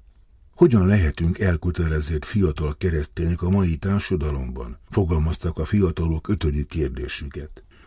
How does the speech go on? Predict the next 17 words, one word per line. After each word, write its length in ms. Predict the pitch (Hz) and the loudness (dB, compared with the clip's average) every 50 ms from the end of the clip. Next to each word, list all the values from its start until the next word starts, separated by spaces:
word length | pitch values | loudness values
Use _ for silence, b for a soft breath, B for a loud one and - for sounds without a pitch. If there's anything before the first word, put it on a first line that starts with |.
| b - | b 2
Az 120 | 117 127 | 2 4
egyház 320 | 170 165 - 185 180 175 - | 4 2 4 4 4 4 4
történelmének 800 | - 123 101 - - 110 98 98 98 98 98 95 92 87 87 | 4 2 2 4 2 4 4 6 6 6 6 6 6 4 2
hosszú 500 | - - - 131 139 - - - 110 107 | 0 2 2 2 2 2 0 2 2 4
évszázadai 840 | 104 107 110 110 95 - - 98 95 95 87 95 90 80 78 73 73 | 4 6 4 4 2 0 0 2 2 4 4 4 2 2 0 0 0
során 540 | 71 - - 107 107 104 101 98 95 92 80 - - | -2 -2 0 2 2 4 4 4 4 4 2 0 -2
a 100 | 110 110 | -4 0
keresztények 760 | - 147 139 123 110 - - - 110 107 107 107 101 104 104 | 2 2 4 4 4 2 0 0 4 6 6 6 6 4 4
mindenféle 680 | 127 160 175 160 113 85 73 - - 92 85 85 80 | 4 6 6 8 6 4 2 2 2 2 2 2 0
társadalomban 920 | 76 - 90 85 87 - - 87 82 82 82 76 76 76 78 76 71 78 - | 0 0 0 0 0 0 0 0 0 0 0 0 0 0 0 0 -2 -4 -2
átélték 680 | - 101 101 101 - - 92 90 78 - 92 87 - - | 0 2 2 2 2 2 2 2 2 2 -2 -2 -2 -2
a 60 | 78 | -4
különböző 600 | - - 135 120 90 78 73 69 71 80 73 71 | 2 2 4 4 4 4 2 0 -2 -4 -4 -4
kultúrákat, 1040 | 65 - - 101 110 107 90 - 98 95 90 90 90 85 - - 90 80 - - - - - | -6 -4 0 2 2 2 2 2 4 4 4 4 2 2 0 0 -2 -2 -2 -8 -20 -18 -2
hozzájárulva 960 | - 127 120 101 85 98 87 85 85 85 85 85 80 82 80 73 73 73 78 | 4 4 4 6 4 4 4 4 4 4 2 2 2 0 0 0 0 -2 -2
azok 280 | - 85 92 87 76 - | -2 0 0 -2 -2 -2
kialakulásához. 1200 | - 104 101 92 78 73 71 71 - - 80 73 69 69 71 - - 73 58 50 - - - - | -2 2 2 2 2 0 -2 -4 -4 -4 -4 -4 -2 -4 -6 -8 -8 -8 -10 -12 -12 -14 -16 -18